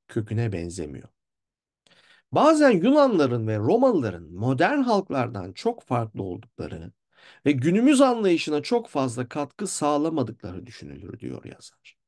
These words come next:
Belki de bizim için fazla iyi oldukları için pek işe yaramıyorlar. Bu açıdan bakıldığında bazen modern çıkarcı meslektaşlarımızla,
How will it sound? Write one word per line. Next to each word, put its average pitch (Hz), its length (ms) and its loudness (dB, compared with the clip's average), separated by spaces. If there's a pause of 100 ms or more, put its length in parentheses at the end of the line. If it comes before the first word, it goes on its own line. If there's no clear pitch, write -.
(680)
Belki 208 380 0
de 135 180 2
bizim 160 260 0
için 110 440 -6 (640)
fazla 143 500 4
iyi 247 220 8
oldukları 131 500 4
için 117 240 -4
pek 110 200 -6
işe 104 180 -8
yaramıyorlar. 82 720 -10 (1800)
Bu 247 180 6
açıdan 233 420 6
bakıldığında 131 680 4
bazen 170 440 4
modern 147 580 2
çıkarcı 160 560 -4
meslektaşlarımızla, 123 1400 -4